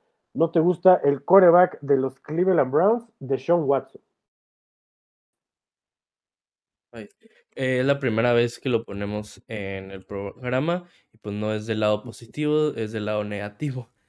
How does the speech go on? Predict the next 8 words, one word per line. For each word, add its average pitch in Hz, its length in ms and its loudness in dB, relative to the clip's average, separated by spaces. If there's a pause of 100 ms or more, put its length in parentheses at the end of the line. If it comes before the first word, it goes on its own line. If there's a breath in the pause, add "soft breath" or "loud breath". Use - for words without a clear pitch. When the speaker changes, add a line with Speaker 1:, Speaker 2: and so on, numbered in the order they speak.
(420)
Speaker 2:
porque, 110 300 -10
pues, 135 480 -4
sabemos 170 680 4
que 110 500 2 (320 soft breath)
Deshaun 120 380 -4
Watson 117 420 -2
no 113 220 -2
es, 107 360 -8